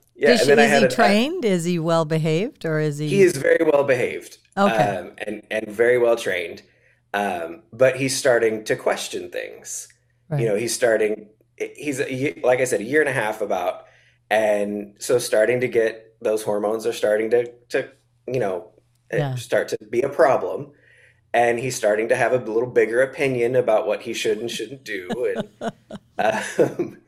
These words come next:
Speaker 1: <laughs> which is, you know, par for the course with an
Speaker 2: Right.
Speaker 1: intact,
Speaker 2: Yeah. Yeah.
Speaker 1: uh, breeding animal, uh, coming of age. So, um, there are solutions to these problems, but we have to
Speaker 2: Right.
Speaker 1: look at them not with emotion.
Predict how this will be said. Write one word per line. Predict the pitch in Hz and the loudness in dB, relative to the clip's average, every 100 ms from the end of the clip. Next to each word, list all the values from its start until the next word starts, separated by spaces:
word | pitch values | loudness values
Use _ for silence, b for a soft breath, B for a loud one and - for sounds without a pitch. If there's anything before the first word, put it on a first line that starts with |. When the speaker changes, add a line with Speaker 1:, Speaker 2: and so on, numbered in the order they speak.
| _ | _
Speaker 1:
<laughs> | - _ | -20 _
which | 190 190 | 2 4
is, | 180 180 - - _ _ _ | 2 0 -2 -10 _ _ _
you | - - 185 | -16 -4 2
know, | 131 | 2
par | - 120 123 | 2 2 4
for | 143 | 2
the | 127 | 0
course | - 101 117 | 0 0 0
with | 127 120 | -2 -2
an | 110 | 2
Speaker 2:
Right. | 254 285 | 4 4
Speaker 1:
intact, | 160 101 - | 2 0 0
Speaker 2:
Yeah. | 247 370 123 _ _ - | 0 0 -6 _ _ -2
Yeah. | 180 208 | -2 -2
Speaker 1:
uh, | - | -6
breeding | - 170 190 92 | -2 -2 0 -4
animal, | 85 85 87 95 - b b b b - | -6 -8 -10 -12 -16 b b b b -6
uh, | 98 92 87 | -4 -4 0
coming | 107 104 | 0 0
of | 107 | -2
age. | 117 143 101 | 0 -2 -4
So, | - 117 95 95 98 b b b b _ | -6 -4 -4 -4 -10 b b b b _
um, | 98 90 82 82 - - _ - | -4 -4 -6 -8 -12 -18 _ -4
there | 107 | 0
are | - 120 | 2 2
solutions | 120 135 117 123 127 120 | 0 -2 -2 -4 -8 -8
to | 120 | -8
these | 110 123 | -6 -8
problems, | - 139 110 95 120 135 - - _ | 0 0 0 -4 -8 -14 -18 -20 _
but | 104 - | -8 -6
we | 107 | -2
have | 107 | 0
to | 151 | 2
Speaker 2:
Right. | 139 | 0
Speaker 1:
look | 98 98 | -2 -4
at | 95 | -6
them | 98 104 101 _ _ _ | -8 -8 -12 _ _ _
not | 107 101 95 - | -8 -4 -4 -6
with | 95 92 | -8 -8
emotion. | - 104 101 - 85 127 | -8 -4 -4 -4 -10 -12